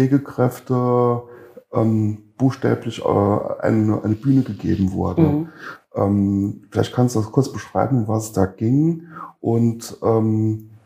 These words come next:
Speaker 1: welche Erfahrungen du da gemacht hast.
Speaker 2: Mhm. Ähm, genau, es ging um die Pflegekräfte. Ähm, es war eine, eine schöne Kampagne, also vom Klinikum auch, auch tatsächlich, ähm,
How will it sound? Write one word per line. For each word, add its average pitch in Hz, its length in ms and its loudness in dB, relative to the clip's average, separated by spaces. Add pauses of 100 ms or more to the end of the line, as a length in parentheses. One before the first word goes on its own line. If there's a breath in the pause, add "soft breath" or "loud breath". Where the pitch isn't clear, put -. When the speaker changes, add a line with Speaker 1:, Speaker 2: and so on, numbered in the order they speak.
(520 soft breath)
Speaker 1:
welche 107 220 0
Erfahrungen 110 440 0
du 104 80 0
da 90 160 2
gemacht 90 440 -4
hast. - 360 0 (140)
Speaker 2:
Mhm. 139 420 0 (1040 loud breath)
Ähm, 170 460 4
genau, 185 260 2
es - 120 -8
ging 160 180 2
um 180 140 2
die 180 80 0
Pflegekräfte. 190 1040 0 (360 loud breath)
Ähm, 160 560 2
es - 120 -8
war 156 100 2
eine, 147 280 2
eine 147 340 -2
schöne 180 300 0
Kampagne, 170 640 0
also 151 180 -4
vom 165 220 0
Klinikum 170 520 0
auch, 160 380 0
auch 151 260 -2 (180)
tatsächlich, 165 800 0
ähm, 151 380 0